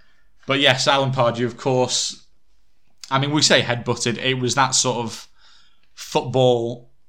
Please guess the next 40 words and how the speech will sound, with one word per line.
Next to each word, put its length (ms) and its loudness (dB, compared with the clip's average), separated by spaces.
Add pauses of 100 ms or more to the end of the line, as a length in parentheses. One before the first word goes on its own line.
(140)
style 420 2
headbutt 420 -2
where 140 0
someone 320 -2
kind 200 -2
of 60 -4
just 180 -4
leans 340 -2
in 120 -6
with 140 -6
their 120 -2
forehead 420 -4
a 60 -6
little 300 -10
bit. 240 -10 (420)
And 80 -4
I 20 2
think 240 0
even, 360 0
even 240 -2
David 280 0
Myler 260 -2
himself 600 0 (340)
admitted 480 -8 (320)
it 120 -4
wasn't 280 0
really 220 -4
a 20 -12
headbutt. 340 -6
Obviously, 640 -4
it 120 -10
wasn't 280 -2
acceptable, 800 -4 (400)
<laughs> 420 -20
but 300 -4 (120)
not 380 0
necessarily 800 -2
a 80 -6
proper 320 -4
headbutt. 500 -4